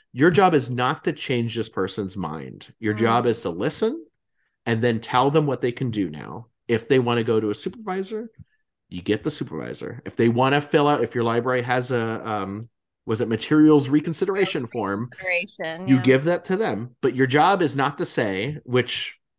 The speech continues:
Speaker 1: not to call out my system, but I've been told in the past, "Then you have a conversation about, 'So the collection is for everyone,' and all that," 'cause he says, "It does not matter.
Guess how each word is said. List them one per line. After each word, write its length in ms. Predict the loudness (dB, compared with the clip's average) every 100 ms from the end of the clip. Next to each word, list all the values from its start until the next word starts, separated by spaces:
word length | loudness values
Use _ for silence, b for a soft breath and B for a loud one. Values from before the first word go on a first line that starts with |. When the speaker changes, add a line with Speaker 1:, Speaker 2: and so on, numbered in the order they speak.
| -4
Speaker 1:
not 280 | 0 0
to 60 | 0
call 200 | 0 2
out 100 | 0
my 140 | 0 -6
system, 340 | -8 -8 -4
but 100 | -2
I've 120 | -2
been 80 | -2
told 180 | -4 -4
in 60 | -4
the 60 |
past, 320 | -4 -6 -8 B B B _
"Then 100 | -4 0 2
you 60 |
have 180 | 2 0
a 40 | -2
conversation 680 | -2 -2 0 0 0 -4
about, 260 | -4 -2 -2
'So 400 | -4 -4 2 2
the 80 | 2
collection 460 | 0 -2 -2 -2 -2
is 120 | -2
for 160 | -2 -2
everyone,' 480 | 0 0 0 -2
and 100 | -4
all 120 | -4 -2
that," 260 | -4 -4
'cause 160 | -6 -6
he 100 | -4
says, 420 | 0 0 0 -4 _ _ _ _ _ -8
"It 140 | -4
does 280 | 0 0 0
not 200 | -4 -4
matter. 520 | -6 -6 -6 -6 -8